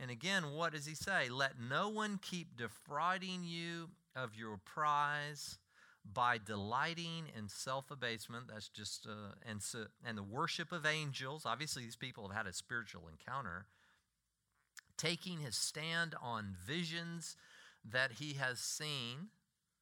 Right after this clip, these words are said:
Okay, so these were visions and things that were actually denying some of the things that we hold precious, the divinity of Jesus, uh, his resurrection, things like that, that were starting to creep into the early church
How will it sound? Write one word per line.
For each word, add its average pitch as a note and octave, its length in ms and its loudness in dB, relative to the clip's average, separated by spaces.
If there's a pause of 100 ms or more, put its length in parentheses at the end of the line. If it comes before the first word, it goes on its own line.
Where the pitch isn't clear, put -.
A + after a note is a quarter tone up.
(440)
Okay, D3+ 220 2
so C#3+ 180 2
these G3 280 -2
were D#3+ 160 4
visions D3+ 600 0
and B2 120 -6
things D#3+ 380 0
that C3+ 200 4
were B2 100 4
actually B2+ 320 4
denying C3 1160 6 (360)
some C#3 280 0
of C3 100 0
the C3 100 -4
things C3 380 -2
that B2+ 140 -4
we B2+ 120 -4
hold A2+ 240 -4
precious, C3+ 920 6
the G#2 100 -4
divinity B2+ 520 -2
of A#2 120 -6
Jesus, B2+ 760 -2
uh, F2 360 -4
his F2 200 -8 (120)
resurrection, B2 640 2
things D#3+ 200 -2
like E3+ 220 2
that, D3 240 8
that C3 120 -4
were A#2 80 -6
starting C#3 380 2
to A#2+ 60 -4
creep D3 380 -4
into D3+ 240 -2
the C3 160 -4
early B2+ 240 0
church G#2+ 480 -6